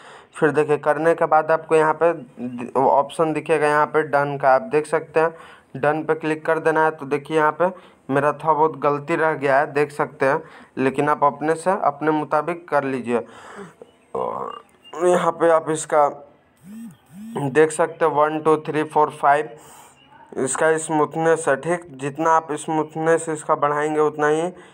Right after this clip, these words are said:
आपको बढ़िया इफेक्ट मिलेगा। जैसे मैं फ़ाइव पे करता हूँ, फिर देखिए, यहाँ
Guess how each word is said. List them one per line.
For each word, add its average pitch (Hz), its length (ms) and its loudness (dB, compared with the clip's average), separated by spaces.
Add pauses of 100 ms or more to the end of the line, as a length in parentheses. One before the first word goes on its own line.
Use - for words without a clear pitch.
(180)
आपको 139 420 2
बढ़िया 143 400 0
इफेक्ट 147 400 0
मिलेगा। 135 280 2
जैसे 135 240 -8
मैं 151 120 0
फ़ाइव 139 260 0
पे 135 120 -6
करता 135 260 -2
हूँ, 139 120 0
फिर 151 160 -4
देखिए, 165 260 0
यहाँ 160 160 2